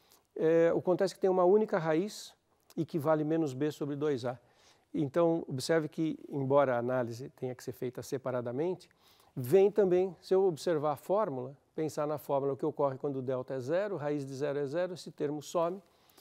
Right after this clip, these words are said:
fica o menos b sobre dois a. Então, aquela fórmula é muito útil,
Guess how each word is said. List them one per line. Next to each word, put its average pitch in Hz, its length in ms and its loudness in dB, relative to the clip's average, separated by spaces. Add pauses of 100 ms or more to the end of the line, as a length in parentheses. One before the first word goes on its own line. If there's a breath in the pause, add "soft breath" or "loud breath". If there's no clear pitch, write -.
fica - 140 -4
o 180 40 2
menos 156 300 0
b 131 240 -2 (220)
sobre 131 260 -8
dois 127 260 -8
a. 120 120 -12 (260 soft breath)
Então, - 100 -12
aquela 190 140 0
fórmula 190 240 4
é - 20 0
muito 180 240 0
útil, - 240 0